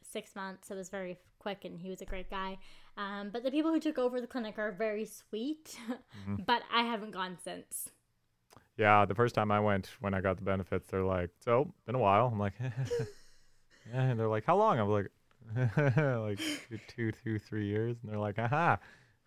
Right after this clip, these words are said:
Speaker 2: Okay, so you're gonna have, we're gonna put you on a little more often than usual." And I was like, "Okay."
Speaker 1: I feel like that's a rite of passage, though, 'cause everybody goes through a stage in life where you don't have benefits, and you're not gonna cough up two hundred dollars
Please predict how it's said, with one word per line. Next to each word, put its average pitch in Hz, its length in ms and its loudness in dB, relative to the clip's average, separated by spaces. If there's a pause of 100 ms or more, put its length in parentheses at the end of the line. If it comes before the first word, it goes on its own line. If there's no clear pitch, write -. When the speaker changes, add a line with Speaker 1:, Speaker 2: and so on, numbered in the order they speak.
(160)
Speaker 2:
Okay, 90 220 -2
so - 160 -8
you're 120 240 -2
gonna 196 240 -2
have, 131 180 -4
we're 139 140 -4
gonna 165 180 -4
put 135 180 -4
you 123 80 -2
on 113 100 2
a 101 60 2
little 113 220 6
more 113 320 8
often 110 720 8 (1040)
than 95 480 0
usual." 90 460 2
And 90 60 -2
I 92 40 0
was 85 80 -2
like, 87 140 -6
"Okay." - 220 -20 (600)
Speaker 1:
I 320 80 0
feel 359 180 -2
like 415 140 0
that's 523 160 -2 (100)
a 359 40 -2
rite 294 160 -2
of 254 100 -8
passage, 226 560 -4
though, - 220 -12
'cause 233 160 -14 (100)
everybody 254 1200 -2
goes 220 280 -6
through 208 200 -6
a 214 60 -6
stage 214 300 -4
in 208 120 -8
life 208 280 -6 (100)
where 247 200 -2
you 302 80 0
don't 294 200 -6
have 277 180 -8
benefits, 262 600 -8
and 247 120 -4
you're 294 140 -2
not 294 200 -4
gonna 330 140 -8
cough 269 280 -4
up - 180 -8
two - 180 -14
hundred 247 240 -6
dollars 208 440 -4